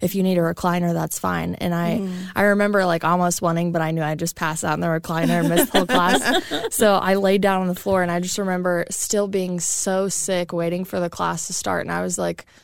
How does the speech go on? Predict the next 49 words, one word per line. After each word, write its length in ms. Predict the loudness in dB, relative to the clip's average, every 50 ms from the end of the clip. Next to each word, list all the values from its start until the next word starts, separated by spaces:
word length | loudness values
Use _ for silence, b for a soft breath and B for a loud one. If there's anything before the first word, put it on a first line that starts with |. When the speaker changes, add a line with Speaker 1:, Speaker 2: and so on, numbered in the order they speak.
| b b b b _
Speaker 1:
"Please 380 | -10 -4 -2 -2 -2 -2 -4 -4
don't 260 | -4 -6 -6 -6 -8
puke 340 | -8 -6 -6 -4 -4 -6 -6
in 100 | -8 -8
front 240 | -8 -6 -4 -4 -4
of 80 | -4 -4
all 180 | -4 -2 -2 -4
of 120 | -6 -6
these 240 | -8 -8 -8 -8 -8
beautiful 440 | -8 -8 -6 -6 -6 -6 -6 -8 -8
people. 520 | -6 -6 -6 -4 -2 0 2 2 2 2 2
You, 960 | 0 0 -2 -2 -2 0 2 2 4 4 4 6 6 4 4 2 0 -2 -2
Speaker 2:
<laughs> 60 | 2
Speaker 1:
please 340 | 4 4 4 4 2 0 0
don't, 300 | 0 0 0 0 -2 -4
please 320 | -4 -2 0 0 0 0 -2
don't. 340 | 0 0 2 2 0 0 -2 -2 0
Monroe, 540 | 2 4 4 4 4 4 4 4 4 4 2
just, 380 | 0 0 -2 0 -2 -2 -4 -8 -12 _
let's 320 | -4 -2 0 0 0 0 -2
just 180 | -4 -4 -6
calm 260 | -4 -2 0 0 2 2
down 220 | 2 2 2 0 0
together. 320 | -2 -2 -2 0 0 0 0
You 60 | 2
know, 180 | 2 2 4
let's 220 | 4 2 2 0 -4
connect." 580 | -6 -4 -4 -2 -2 -2 -4 -6 -8 -10 -16 B B B B
And 340 | -4 0 2 4 4 6 6
then 120 | 6 4
as 160 | 4 2 0 -2
soon 340 | -2 -2 0 2 2 2 2
as 120 | 0 -2
the 80 | -4 -2
bowls 320 | 0 0 2 2 2 0
started, 480 | -2 -2 0 0 0 2 2 0 0 0
like, 180 | 0 -2 -2 -2
I 100 | -4 -4
could 220 | -4 -4 -6 -6
feel, 600 | -8 -8 -6 -2 0 2 2 2 2 0 -2 -4 -8 _ _
I 100 | -4 -4
could 220 | -2 -4 -6 -8 -6
feel 220 | -4 -2 -2 0
the 100 | 0 -2
vibration. 680 | -2 -4 -2 -2 -2 -2 -2 -2 -2 -4 -4 -4 -6 -8 B B B B B B
And 180 | -2 0 0 0
then 140 | 0 2
you 120 | 2 2
Speaker 2:
Yeah. 40 | 2